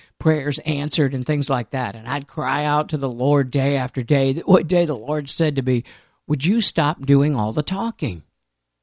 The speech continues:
You know, I'm trying to give you the answers and even some of the solutions if you'd slow down and listen." Wow, okay.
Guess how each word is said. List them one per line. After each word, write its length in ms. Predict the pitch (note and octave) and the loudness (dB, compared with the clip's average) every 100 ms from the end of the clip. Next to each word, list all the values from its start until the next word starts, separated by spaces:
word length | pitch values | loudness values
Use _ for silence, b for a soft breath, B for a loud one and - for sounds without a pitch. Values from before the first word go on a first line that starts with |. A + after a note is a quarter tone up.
| _ _ _ - | _ _ _ -6
You 60 | C#3+ | -2
know, 140 | C#3+ | -2
I'm 120 | D3+ D#3+ | -4 -4
trying 260 | F3+ A3+ | -4 -2
to 80 | A3+ | -4
give 300 | C#3+ G3 G3+ | -2 -4 0
you 120 | F#3 | 2
the 300 | D3+ - E3+ | 0 -2 -4
answers 320 | G3+ - D3+ | -2 0 2
and 100 | D#3 E3+ | 4 2
even 220 | G#3 F#3 | 0 0
some 220 | F#3 E3+ | 0 0
of 140 | D3 | -2
the 60 | B2+ | -2
solutions 720 | - D3+ F3 B3 - D3 B2+ | -2 0 0 0 -2 -2 -2
if 120 | D3 | -2
you'd 140 | D#3+ - | -4 -4
slow 360 | - C#3+ C3+ | 0 2 4
down 260 | C#3 A#2+ B2 | 4 2 0
and 120 | A#2 | -2
listen." 520 | C3 B3 B3+ - A2+ | -2 0 2 0 -4
Wow, 520 | G#2+ G#2 C3 F3+ A2+ C#3+ | -10 -6 -2 0 0 -2
okay. 420 | - C#3+ E3+ | -2 0 0